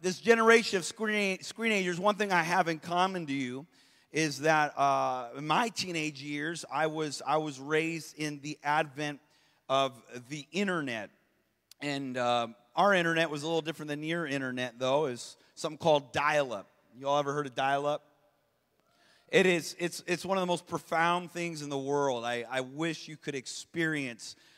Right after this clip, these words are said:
dial-up internet. You know, if, if you wanted to go online, it, what was amazing was there was something called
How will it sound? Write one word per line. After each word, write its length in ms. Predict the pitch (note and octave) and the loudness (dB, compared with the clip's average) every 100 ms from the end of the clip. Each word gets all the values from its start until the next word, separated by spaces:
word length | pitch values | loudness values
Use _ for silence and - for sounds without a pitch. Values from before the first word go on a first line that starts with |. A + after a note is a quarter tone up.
| _ _ - B2+ | _ _ -20 0
dial-up 680 | C#3+ D3 D3 C#3 C#3 C#3 - _ _ _ _ _ _ _ | 4 6 6 6 4 4 -4 _ _ _ _ _ _ _
internet. 500 | D3 C#3+ A#2+ G#2 F2+ - _ _ _ _ - | -2 0 0 -4 -8 -14 _ _ _ _ -6
You 140 | C#3+ | 2
know, 160 | D3 C#3 | 4 4
if, 240 | D3+ D3 - | 4 0 -4
if 180 | D#3 | -6
you 80 | F3+ | 0
wanted 340 | G#3 A3+ A#3 G#3+ | 8 8 8 2
to 60 | |
go 280 | F#3+ G#3 G3+ | 6 8 8
online, 520 | F3+ F3 F3 F3 F3 | 6 4 4 2 0
it, 220 | D3+ D#3 D3 D3 C#3+ C#3+ C#3+ _ _ | -2 -8 -12 -18 -20 -20 -20 _ _
what 160 | D#3+ D#3+ | 2 4
was 200 | D#3+ C#3 | 2 0
amazing 520 | E3 G#3+ A3 D#3+ E3 | 0 0 0 -2 -4
was 160 | D#3 | -4
there 120 | C#3+ F3 | 0 -2
was 120 | E3+ | -2
something 180 | F3+ - | -4 0
called 240 | F3 D#3 | 0 0